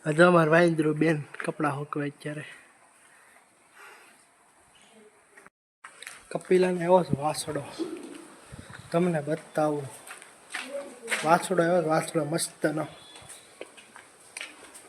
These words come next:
જો કેવો વાસડો છે. આનામાં રઘુ પાડ્યું, રઘુ.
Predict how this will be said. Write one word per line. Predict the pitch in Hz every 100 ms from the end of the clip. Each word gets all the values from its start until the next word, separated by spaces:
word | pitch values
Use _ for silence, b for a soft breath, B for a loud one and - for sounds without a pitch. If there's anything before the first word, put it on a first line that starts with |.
| - - _ _ _ -
જો | 175 151 - -
કેવો | 208 190
વાસડો | 170 - 160
છે. | 156 - 175 - - - - - B B B B B B - - - - - - - -
આનામાં | 170 180 160
રઘુ | 147 156 202
પાડ્યું, | 202 185 151
રઘુ. | 143 147 170 180 190 208